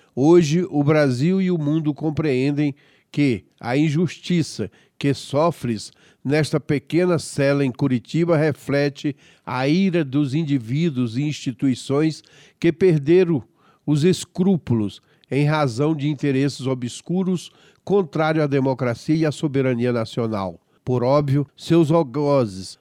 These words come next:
são representantes de camadas que buscam privilégios, que são contrários aos direitos trabalhistas, que se opõem aos direitos sociais e às liberdades democráticas, tão incomodadas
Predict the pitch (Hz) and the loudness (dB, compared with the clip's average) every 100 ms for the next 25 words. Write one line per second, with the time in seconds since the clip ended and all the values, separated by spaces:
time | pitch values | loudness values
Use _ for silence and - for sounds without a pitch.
0 | - - 160 156 151 139 143 127 127 - | -18 -6 0 0 0 0 -2 -2 -4 -2
1 | 147 165 151 127 120 131 113 127 147 151 | 0 0 -4 -8 -4 -4 -2 -2 -2 -2
2 | 135 - 143 113 156 175 - 127 147 127 | -4 -2 -4 -2 -2 -2 -4 -4 -2 -2
3 | 117 120 123 95 92 - _ - 143 - | 0 0 0 -4 -12 -20 _ -4 -2 2
4 | 180 170 180 160 - 147 147 131 143 123 | 0 2 0 0 0 0 0 -2 -2 -2
5 | 123 127 123 117 - 120 113 107 139 143 | -2 0 -2 -4 -6 -4 -4 -4 -4 -4
6 | - 98 _ _ - 151 - 185 156 - | -6 -14 _ _ -4 -2 0 0 0 0
7 | 165 160 131 143 135 127 - 127 - 123 | 2 2 2 2 2 0 -2 -4 -2 -4
8 | 110 135 147 - _ 143 160 147 180 165 | -2 -2 -2 -6 _ -2 0 0 0 0
9 | 139 120 123 131 117 127 120 104 117 120 | 0 0 -2 -2 -2 -2 -2 -4 -4 -4
10 | 135 - 147 - _ - 208 214 - 180 | -6 -6 -10 -10 _ -2 0 0 -4 -2
11 | 175 143 131 127 104 98 - | -2 -2 0 -2 -2 -10 -14